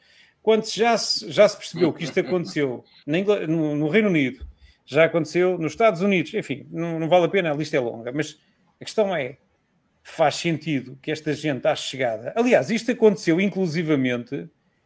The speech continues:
eh, na, na, nas, na famosa Guerra das Colónias, não é? Portanto,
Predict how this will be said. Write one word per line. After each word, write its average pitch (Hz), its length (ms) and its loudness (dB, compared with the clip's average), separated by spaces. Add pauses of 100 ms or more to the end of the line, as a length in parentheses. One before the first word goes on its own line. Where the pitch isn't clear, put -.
(340)
eh, 175 540 -2
na, 190 320 2 (240)
na, 190 320 2
nas, 160 380 -2
na 160 120 0
famosa 180 460 2
Guerra 170 320 2
das 170 180 0
Colónias, 147 540 4
não 123 100 -4
é? 123 60 2
Portanto, 127 280 -4